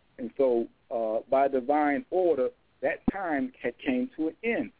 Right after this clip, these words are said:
where a new level of people coming forth and taking that, uh, majority position. And so anytime that the weaker, lesser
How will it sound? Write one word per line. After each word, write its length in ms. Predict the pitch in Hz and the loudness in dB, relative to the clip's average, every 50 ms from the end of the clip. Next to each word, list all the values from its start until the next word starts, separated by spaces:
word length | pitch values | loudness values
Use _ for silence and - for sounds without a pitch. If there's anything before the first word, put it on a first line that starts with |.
| _ _ _ _ | _ _ _ _
where 340 | - 131 127 127 123 120 120 - _ - - | 2 2 4 4 4 2 0 -2 _ -14 -8
a 40 | 139 | -4
new 400 | 147 156 185 233 285 330 294 254 - _ _ _ - | -4 -2 2 2 2 2 2 0 -4 _ _ _ -8
level 340 | 123 131 - - 240 240 233 | -2 0 0 0 0 -4 -6
of 120 | 113 - - | -8 -8 -8
people 340 | - 139 131 - 135 143 - _ - | -10 -10 -8 -8 -10 -10 -12 _ -10
coming 280 | - 131 127 131 127 120 _ - | -6 -2 0 0 0 0 _ 2
forth 260 | 139 127 123 135 131 _ _ _ _ _ _ _ - | 4 4 4 4 2 _ _ _ _ _ _ _ -10
and 140 | 123 113 - - - | -10 -10 -10 -4 -2
taking 400 | 170 160 - - 147 147 139 135 | -2 -2 0 0 -2 0 2 2
that, 220 | 135 135 127 - _ - - 135 | 2 2 2 -2 _ -10 -4 0
uh, 320 | 120 117 117 113 110 110 - - | 2 2 2 2 0 -4 -4 -4
majority 720 | 127 127 127 - 139 139 131 127 123 123 131 135 151 - _ _ - - | -4 -4 -2 0 2 2 4 2 2 0 -2 -6 -12 -12 _ _ -8 -8
position. 480 | 151 147 - 277 254 - - - - _ _ _ _ _ _ - - | -6 -6 -4 -8 -8 -8 -10 -20 -20 _ _ _ _ _ _ -6 -4
And 140 | 135 131 - - | -4 -4 0 2
so 280 | 147 139 131 120 120 - _ _ _ _ _ _ - | 4 4 4 2 0 -4 _ _ _ _ _ _ -2
anytime 800 | 202 233 294 320 302 - - 214 196 180 160 147 131 123 120 117 - _ _ _ _ _ _ - - | 0 0 2 2 -2 0 0 0 2 2 2 2 0 0 -4 -6 -10 _ _ _ _ _ _ 0 2
that 280 | 143 143 131 123 117 - _ _ _ _ _ _ - | 2 4 4 2 0 -2 _ _ _ _ _ _ -8
the 80 | 135 131 | -6 -6
weaker, 600 | 127 120 143 220 254 269 - 190 165 143 127 113 - _ _ _ _ - | -6 -4 -2 -2 -2 -2 0 2 2 2 2 0 -6 _ _ _ _ -8
lesser 480 | 117 123 135 175 196 - - - 151 | -4 0 2 2 2 2 0 0 0